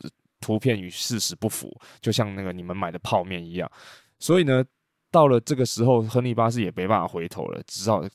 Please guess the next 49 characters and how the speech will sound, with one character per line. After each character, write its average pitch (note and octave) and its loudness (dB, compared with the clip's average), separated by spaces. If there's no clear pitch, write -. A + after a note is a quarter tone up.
跟 G2 0
她 F#2+ 0
结 - -10
婚 E2 -10
了。 - -16
但 D3+ 2
是 D3 0
呢， A#2+ 2
等 G2 -2
到 A#2+ 4
她 A#2 2
结 G2 -4
婚 A2 2
了 G2+ -4
半 G#2+ 0
年 F2+ -10
之 F#2+ -6
后， G2 0
他 F#2+ -2
就 F#2+ -4
跟 F#2 -4
这 G2+ -4
个 F#2 -4
公 F#2 -6
主 C2 -10
要 D#2+ -4
协 E2+ -8
议 F2+ -8
离 A1+ -14
婚。 - -12
不 F3 0
过 G#3+ 6
倒 G#3 0
也 G2+ 0
不 E3 2
完 A2 2
全 G2+ -4
是 A#2+ -4
因 G#2+ -4
为 A2 0
这 A2 -6
个 G2 -4
女 F2 -14
生 G2 -8
长 - -8
相 G2 -6
的 D2+ -12
关 E2 -10
系， E2 -10